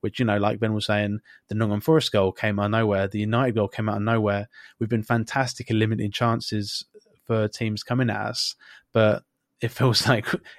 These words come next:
even with doing that, there's, like, other teams have been able to be clinical with the small amount of chances they've had. Um, and obviously you talk about field tilt,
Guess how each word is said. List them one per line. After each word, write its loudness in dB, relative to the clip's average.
even 4
with 2
doing 6
that, 4
there's, 0
like, -2
other 4
teams 0
have -2
been 2
able 2
to -4
be 0
clinical 0
with -2
the 0
small 2
amount 2
of -4
chances -4
they've 0
had. 2
Um, 2
and 4
obviously 4
you 4
talk 2
about 0
field 4
tilt, -4